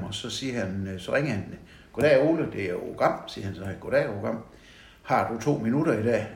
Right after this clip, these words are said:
"Ja, det har jeg da bestemt." Jeg tænkte, "Det her, det lyder alvorligt." Og så, øh, siger han, "Så kommer jeg ud, jamen, så giver jeg kaffen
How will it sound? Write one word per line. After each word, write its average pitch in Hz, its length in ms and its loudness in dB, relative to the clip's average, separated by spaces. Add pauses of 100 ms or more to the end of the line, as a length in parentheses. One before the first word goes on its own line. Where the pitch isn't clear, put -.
(180)
"Ja, 90 300 -6
det 139 120 -4
har 143 100 0
jeg 104 140 2
da 95 60 -6
bestemt." 95 320 -4
Jeg - 80 -12
tænkte, 104 240 -6
"Det 113 100 -2
her, 101 60 -6
det 117 100 -4
lyder 135 180 -2
alvorligt." 110 420 0 (840)
Og 113 120 -2
så, 147 500 6
øh, 113 340 4
siger 113 160 -2
han, 113 140 2
"Så 107 100 -2
kommer 151 260 4
jeg 131 100 4
ud, 139 140 4
jamen, 101 140 -2
så 135 200 -4
giver 135 220 0
jeg 123 140 0
kaffen 143 320 -4